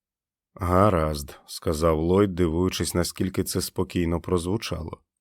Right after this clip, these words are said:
Страх усередині його вже був велетенський.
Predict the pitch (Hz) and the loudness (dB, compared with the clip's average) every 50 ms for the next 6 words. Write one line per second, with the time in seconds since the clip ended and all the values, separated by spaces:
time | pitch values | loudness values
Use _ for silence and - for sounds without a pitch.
0 | _ _ - - - - 101 104 104 - - 85 - - 87 92 87 82 87 87 | _ _ -14 -8 0 4 4 4 4 2 -2 -4 0 2 4 4 4 4 2 2
1 | 87 87 87 87 87 85 87 87 85 85 80 78 82 85 87 85 78 85 85 82 | 2 2 4 2 2 2 2 0 0 0 -2 -2 0 0 0 0 0 0 0 0
2 | 80 78 78 87 85 85 85 - - 113 101 85 76 - - - - - | 0 0 0 0 0 0 0 0 2 2 2 2 0 -4 -10 -14 -18 -20